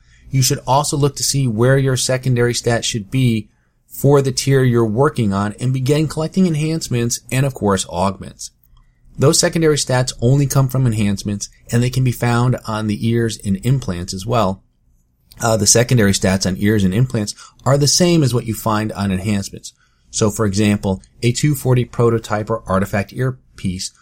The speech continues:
will have two hundred and five accuracy, crit, or alacrity. So if your best secondary stats for item rating two forty call for one accuracy enhancement,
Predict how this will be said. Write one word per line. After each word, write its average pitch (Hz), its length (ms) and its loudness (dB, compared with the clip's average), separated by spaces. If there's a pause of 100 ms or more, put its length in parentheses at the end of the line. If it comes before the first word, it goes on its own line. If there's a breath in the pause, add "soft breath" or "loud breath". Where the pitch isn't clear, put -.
(120)
will 147 100 0
have 127 280 2
two 143 260 0
hundred 123 400 2
and 120 140 0
five 101 360 0 (240 soft breath)
accuracy, 95 580 -4
crit, 87 400 -6 (120)
or 90 340 -6 (200)
alacrity. 95 640 -4 (280)
So 127 220 2
if - 80 -2
your 113 80 2
best 123 280 2
secondary 113 420 0
stats 95 520 -2
for - 260 -6
item 98 280 2
rating 92 240 2
two 104 340 -2 (100)
forty 120 580 0 (260 loud breath)
call 107 200 0
for 101 120 -4
one 107 320 0
accuracy 98 880 -4
enhancement, 120 680 -4